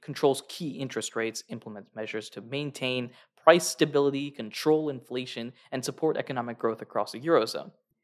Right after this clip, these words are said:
If you've been following the news in the U S, especially over the past couple of months, you'll hear a lot of talk about monetary policies and rates increasing, and while we're not gonna touch into that in this episode, it's that sort of stuff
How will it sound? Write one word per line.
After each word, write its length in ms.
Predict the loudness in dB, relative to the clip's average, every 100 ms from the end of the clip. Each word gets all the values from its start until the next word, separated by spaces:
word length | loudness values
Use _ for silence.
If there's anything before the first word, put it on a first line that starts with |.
| _
If 160 | -4 0
you've 100 | 2
been 140 | 2
following 460 | 4 8 8 6 2
the 80 | -2
news 500 | 0 0 2 -2 -4
in 160 | -6
the 80 | -10
U 400 | -16 -6 2 6
S, 180 | 6 4
especially 640 | -2 0 0 2 2 4
over 120 | 4
the 60 | 2
past 320 | 0 0 0
couple 280 | 0 2 2
of 60 | 2
months, 360 | 2 2 -2 -10 -20 _ 2
you'll 140 | 2
hear 180 | 6 6
a 40 |
lot 220 | 8 8
of 100 | 4
talk 220 | 6 6 6
about 300 | 6 6 6
monetary 420 | 4 4 0 -2
policies 500 | 4 4 4 -2 -8 -14 -14
and 240 | -14 -6
rates 320 | -2 -2 -2
increasing, 560 | -4 -4 -8 -6 -6 -8 -12 _ -4
and 140 | 2
while 180 | 6 6
we're 60 | 4
not 180 | 0
gonna 140 | 0 -6
touch 240 | -6 -6
into 140 | -8 -6
that 240 | -4 -4
in 60 | -4
this 220 | -2 2
episode, 460 | 2 0 2 2 2 -8 _ _ _ -16 -2
it's 220 | 2 2
that 260 | 6 4 6
sort 200 | 0 2
of 80 | 0
stuff 340 | 2 0 0